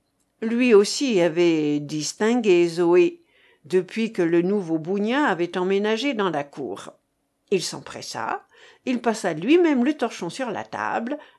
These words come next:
et il installa ses nouveaux hôtes. Les mauvaises pièces, dont la salle était pleine, n'eussent pas demandé mieux que de frayer familièrement avec les compagnons de la demoiselle.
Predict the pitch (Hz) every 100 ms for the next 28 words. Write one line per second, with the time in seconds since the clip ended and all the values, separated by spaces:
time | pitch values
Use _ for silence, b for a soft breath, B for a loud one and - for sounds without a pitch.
0 | _ 339 285 196 254 - 233 294 277 285
1 | 247 311 294 180 160 151 - - - _
2 | _ _ _ _ _ _ _ _ _ _
3 | 240 247 240 240 233 311 233 202 - -
4 | - 330 262 - - 147 147 151 165 196
5 | 165 147 135 - 233 247 240 202 180 B
6 | B B B 226 277 247 - - 349 208
7 | 214 208 165 170 269 277 185 202 175 175
8 | 165 - 196 185 277 254 190 180 175 175
9 | 180 180 269 285 175 175 - 165 175 165
10 | 175 226 277 202 170 175 202 233 226 180
11 | 160 165 175